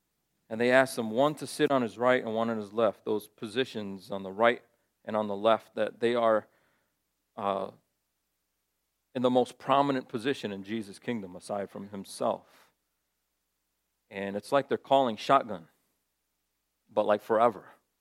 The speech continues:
We call shotgun. I call right hand. I call left hand. Jesus, we just wanna make sure you heard us call it first. We beat Peter to the punch. Peter, he was thinking about it, though. But we called it. If you read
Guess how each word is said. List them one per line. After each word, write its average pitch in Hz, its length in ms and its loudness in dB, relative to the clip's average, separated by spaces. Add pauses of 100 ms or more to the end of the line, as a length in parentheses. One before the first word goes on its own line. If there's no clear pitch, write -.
(880)
We 214 100 2
call 269 160 12
shotgun. 233 560 6
I 170 140 10
call 214 180 10
right 196 220 10
hand. 180 340 4 (260)
I 185 100 12
call 226 200 8
left 220 220 8
hand. 180 300 2 (120)
Jesus, 165 400 0
we 160 80 -2
just 151 140 -6
wanna 165 160 4
make 160 140 0
sure 165 140 2
you 147 140 0
heard 151 160 4
us 139 60 -2
call 135 240 8
it - 80 -4
first. 113 340 2 (880)
We 131 100 2
beat 170 260 0
Peter 165 240 6
to 165 120 -2
the 151 80 2
punch. 139 340 2
Peter, 151 280 2
he 131 80 -2
was 147 180 -4 (120)
thinking 262 220 6
about 165 240 12
it, 160 80 2
though. 165 280 8 (1200)
But 113 80 -4
we 160 140 2
called 202 300 8
it. - 120 0 (960)
If - 160 -8
you 139 80 0
read 160 260 6